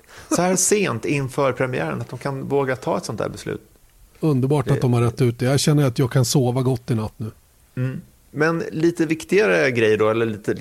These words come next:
Speaker 1: något större i alla fall. Sen så känns ju det lite liksom, eh, långt fram ändå kanske. Men till tjugo tjugoett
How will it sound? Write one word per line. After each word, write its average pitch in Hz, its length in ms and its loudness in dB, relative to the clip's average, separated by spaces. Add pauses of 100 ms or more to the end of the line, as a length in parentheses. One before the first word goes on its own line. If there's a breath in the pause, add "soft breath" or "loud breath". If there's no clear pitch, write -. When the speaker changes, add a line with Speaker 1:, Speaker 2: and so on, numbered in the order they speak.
Speaker 1:
något 123 380 -2
större 107 240 0
i 104 40 2
alla 101 100 -2
fall. 117 260 -4
Sen 127 180 -4
så 120 300 -2
känns 120 280 -6
ju 120 40 0
det 110 240 0 (180)
lite 113 280 -8
liksom, 107 340 -8 (320)
eh, - 500 -10
långt 120 280 -4
fram 120 200 -4
ändå 135 260 0
kanske. 107 320 -4
Men 127 300 -4
till 143 160 -2
tjugo 127 360 -2
tjugoett 123 520 -2